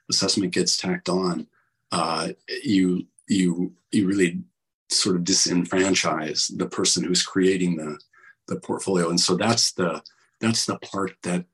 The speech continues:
really has to be sorted out even before you begin to think about,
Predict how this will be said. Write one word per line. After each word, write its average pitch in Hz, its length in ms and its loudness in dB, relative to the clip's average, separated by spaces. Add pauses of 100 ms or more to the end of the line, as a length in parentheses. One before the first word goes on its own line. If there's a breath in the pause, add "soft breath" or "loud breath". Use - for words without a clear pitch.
(160)
really 95 360 4
has 104 220 0
to 92 80 2
be 92 140 0
sorted 92 480 2
out 90 320 -2
even 113 360 4
before 98 540 -2
you 92 140 0
begin 92 600 -4 (500)
to 87 600 2
think 110 220 4
about, 90 420 0